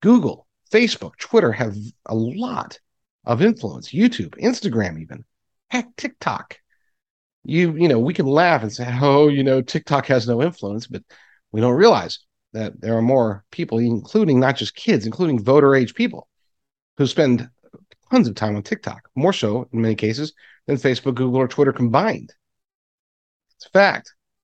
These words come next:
And yet we pr-, sit here and pretend like they have no influence. They do. So that's item number zero. But let's start with item number one.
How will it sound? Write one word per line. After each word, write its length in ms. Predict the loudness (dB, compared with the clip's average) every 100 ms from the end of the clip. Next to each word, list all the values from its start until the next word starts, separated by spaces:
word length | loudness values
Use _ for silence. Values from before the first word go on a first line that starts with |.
| _ _ _ _ _ -6
And 100 | -4
yet 80 | -2
we 200 | -4 -8
pr-, 240 | -12 -14
sit 220 | -4 -2
here 120 | 2
and 80 | 0
pretend 280 | 0 -2 0
like 140 | 0
they 120 | 0 0
have 160 | 0
no 140 | 0 -2
influence. 340 | -4 -12 -6
They 100 | -4
do. 240 | -4 -8 _ _ _ _ _ _ _
So 480 | -2 0 2 -2 -6
that's 240 | 0 2 4
item 240 | 4 4
number 160 | 2 -2
zero. 180 | -8 -4
But 80 |
let's 140 | -4 2
start 180 | 4 6
with 100 | 6
item 240 | 4 4
number 220 | 2 2
one. 420 | 0 0 0 -2